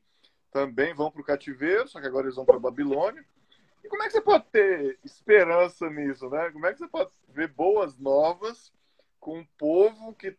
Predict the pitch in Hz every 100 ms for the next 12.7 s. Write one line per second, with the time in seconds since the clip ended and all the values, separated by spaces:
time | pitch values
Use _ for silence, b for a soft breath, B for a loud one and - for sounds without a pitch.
0 | _ - 180 180 175 180 170 185 185 -
1 | 180 165 151 135 156 180 202 240 170 165
2 | 156 147 156 143 _ - 151 - 160 160
3 | 160 160 151 - 139 135 156 - 170 151
4 | 147 143 160 156 147 127 139 180 220 _
5 | _ _ _ _ 151 170 151 165 180 190
6 | _ _ 135 156 214 - 277 _ _ _
7 | _ _ _ _ _ 127 131 127 131 147
8 | 143 139 143 139 139 139 127 - 135 -
9 | 120 123 147 - 139 131 - 139 151 113
10 | 147 135 110 _ _ _ - _ _ 120
11 | 143 143 175 190 196 - 160 147 156 147
12 | 127 127 - - - 139 214